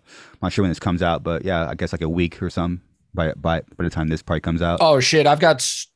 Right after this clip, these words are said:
Speaker 2: like, nothing going on right now. So this will probably come out in, like, three days. <laughs>
Speaker 1: Oh, sick. Cool. All right, then I'll, I'll,
Speaker 2: Yeah.
Speaker 1: then I'll, I'll be out. I'll be out in two weeks. <laughs>
Speaker 2: Yeah, sick. Yeah, this will definitely be out way before that. And then, um,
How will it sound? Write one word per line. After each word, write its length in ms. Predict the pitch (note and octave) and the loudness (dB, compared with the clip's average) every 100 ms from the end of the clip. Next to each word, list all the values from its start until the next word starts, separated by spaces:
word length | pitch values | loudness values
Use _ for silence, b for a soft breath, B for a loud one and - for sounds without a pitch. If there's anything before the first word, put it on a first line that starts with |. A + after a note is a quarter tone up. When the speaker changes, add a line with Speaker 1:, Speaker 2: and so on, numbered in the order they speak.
| _ | _
Speaker 2:
like, 300 | D3 D3+ D3+ | 0 2 2
nothing 460 | A3 C3 C3+ D3+ D3 | 0 2 2 2 0
going 240 | C3+ C3 | 2 2
on 160 | A#2+ B2+ | 0 -2
right 140 | C#3 | 0
now. 140 | C#3+ D3 | 0 0
So 120 | C3+ | -2
this 160 | B2+ B2+ | -6 -6
will 80 | |
probably 240 | B2+ B2 A#2 | -2 -2 -2
come 160 | A#2+ | -2
out 140 | A#2 A#2 | -2 -2
in, 60 | A2 | -4
like, 160 | G#2 - | -8 -6
three 220 | B2 A2+ | -2 0
days. 580 | A2 G#2+ A2+ G#3+ - - | 2 2 0 -2 -4 0
<laughs> 40 | |
Speaker 1:
Oh, 140 | B3+ E3 | 4 4
sick. 300 | - C4+ - | 6 4 6
Cool. 200 | G#3 - | 4 6
All 100 | C#3+ | 6
right, 100 | D3 | 8
then 100 | C#3 | 8
I'll, 100 | C3 | 8
I'll, 140 | B2 A#2+ | 6 6
Speaker 2:
Yeah. 60 | |
Speaker 1:
then 80 | B2+ G#2+ | 4 2
I'll, 120 | F#2 B2 | 0 0
I'll 60 | |
be 160 | A2 C3 | 4 8
out. 160 | B2+ A#2+ | 8 6
I'll 60 | G#2+ | 2
be 80 | |
out 80 | C3+ | 2
in 40 | A#2 | 2
two 120 | B2 | 0
weeks. 300 | G#2+ - - D3 - | -2 -4 -4 -4 -4
<laughs> 160 | _ | _
Speaker 2:
Yeah, 400 | - D#3 G#3 G#3+ | -2 2 2 2
sick. 340 | D3 F3+ F#3 E3 | 0 0 -2 2
Yeah, 140 | E3+ | 2
this 180 | D#3 E3 | 2 0
will 80 | E3+ | 2
definitely 320 | D3+ D#3+ C#3+ | 0 0 -4
be 100 | B2+ | -4
out 120 | B2 | -4
way 140 | A#2+ A#2 | -4 -6
before 280 | A2+ A#2 G#2+ | -8 -8 -4
that. 280 | G#2 A2+ | -2 -2
And 140 | A#2 A2+ | -2 -2
then, 260 | A#2 A2+ | 0 0
um, 400 | A2+ A2 G#2+ G#2 | 0 0 0 -6